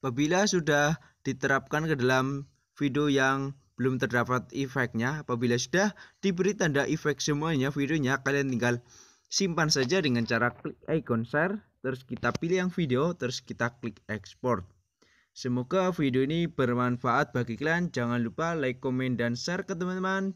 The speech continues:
Dan jangan lupa untuk subscribe channel ini dan aktifkan, aktifkan icon loncengnya.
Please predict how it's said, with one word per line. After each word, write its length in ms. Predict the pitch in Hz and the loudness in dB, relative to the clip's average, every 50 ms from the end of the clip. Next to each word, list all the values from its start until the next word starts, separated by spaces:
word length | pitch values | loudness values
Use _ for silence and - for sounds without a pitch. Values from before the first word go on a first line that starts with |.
| _ _ | _ _
Dan 320 | - - 123 120 120 120 113 | -4 -2 0 0 0 -2 -2
jangan 240 | - 123 123 123 120 | -4 -4 -2 -2 -2
lupa 240 | 110 135 139 143 | 0 0 -2 -2
untuk 320 | - 131 131 113 127 127 127 | -2 -4 -6 -4 -2 -4 -4
subscribe 560 | 127 - - 151 - - - - 175 190 180 _ _ | -4 -6 -8 -8 -10 -10 -10 -6 -6 -6 -6 _ _
channel 240 | - 190 180 180 | -4 -4 -2 -2
ini 320 | 160 170 175 175 180 180 175 | -2 -4 -4 -2 -2 -2 -2
dan 240 | 180 165 139 - - | -2 -2 -4 -2 -4
aktifkan, 640 | 110 117 - 120 120 117 - - 113 123 123 113 - - _ _ - _ _ _ _ _ _ _ - | -8 -8 -6 -6 -8 -6 -6 -6 -4 -4 -4 -4 -6 -10 _ _ -20 _ _ _ _ _ _ _ -4
aktifkan 560 | - 147 - - 147 - - - 156 139 - | -4 -4 -4 -4 -8 -6 -4 -4 -4 -4 -4
icon 320 | - 127 123 131 123 113 113 | -6 -8 -6 -4 -4 -2 -2
loncengnya. 480 | 110 107 120 131 139 131 113 110 113 | -2 -4 -4 -2 -2 -2 -2 -2 -4